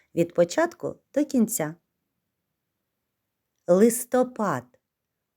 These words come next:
О цій порі їжачок в своїй норі. Прибирає тишком-нишком. До зими готує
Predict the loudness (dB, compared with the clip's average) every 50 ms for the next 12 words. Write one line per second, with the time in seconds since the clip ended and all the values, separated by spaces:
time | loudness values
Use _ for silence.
0 | _ _ 2 2 2 2 0 -4 -4 -2 0 0 0 -2 -4 _ -4 -2 -2 0
1 | 0 0 2 2 4 2 2 0 -2 -8 _ _ _ _ _ _ _ _ _ _
2 | _ _ _ -8 -4 0 2 2 2 2 0 -2 -2 -2 -4 -8 -10 -6 0 2
3 | 4 4 4 2 0 -6 _ _ _ _ _ _ _ _ _ -10 -8 -8 -6 -4
4 | -2 0 0 0 0 -2 -2 0 2 2 2 4 4 2 2 2 2 0 0 -2
5 | -2 -4 _ _ _ _ _ _ _ _ _ _ _ _ _ _ _ _ _ _
6 | _ _ _ _ _ -4 0 2 4 2 2 2 2 2 4 4 2 2 2 2
7 | 2 2 2 0 0 -2 -4 -6 -8 -10 -14 _ _ _ _ _ _ _ _ _
8 | -2 0 2 4 4 4 4 2 0 -4 -4 -2 0 2 4 4 4 4 4 4
9 | 4 4 2 2 0 -2 -6 -12 -12 -12 -12 -12 -12 -14 -18 _ _ _ _ _
10 | _ _ _ _ _ _ _ _ _ _ -14 -10 -6 0 4 6 8 6 6 4
11 | 2 2 2 4 4 2 2 0 -2 -4 -4 -6 -6 -8 -10 _ _ -8 -4 -2
12 | 0 2 2 2 4 4 2 2 2 0 0 -2